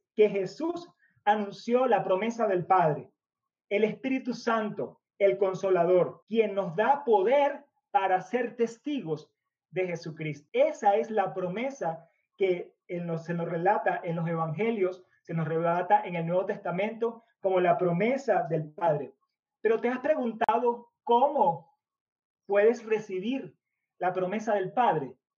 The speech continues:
¿Sabes cómo puedes recibir la promesa del Padre? Y de eso queremos hablar hoy. Veremos cinco aspectos que encontramos en la Biblia referente a cómo recibir la promesa del Padre. Y vamos a usar varios pasajes de la Biblia, pero esos cinco aspectos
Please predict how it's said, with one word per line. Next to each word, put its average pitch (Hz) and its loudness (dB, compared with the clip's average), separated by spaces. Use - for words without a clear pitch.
¿Sabes 214 0
cómo 233 -2
puedes 214 2
recibir 190 -4
la 202 4
promesa 180 -4
del 165 -4
Padre? 170 2
Y 220 -6
de 262 2
eso 262 0
queremos 202 0
hablar 170 2
hoy. 151 0
Veremos 214 0
cinco 330 0
aspectos 190 -2
que 185 0
encontramos 170 0
en 233 6
la 226 6
Biblia 156 4
referente 208 0
a - -4
cómo 285 2
recibir 254 -4
la 240 4
promesa 190 2
del 190 0
Padre. 226 0
Y 262 -8
vamos 262 -2
a 247 -10
usar 208 -2
varios 202 -2
pasajes 208 -2
de 165 -2
la 160 0
Biblia, 160 -2
pero 196 2
esos 240 -6
cinco 269 0
aspectos 240 -2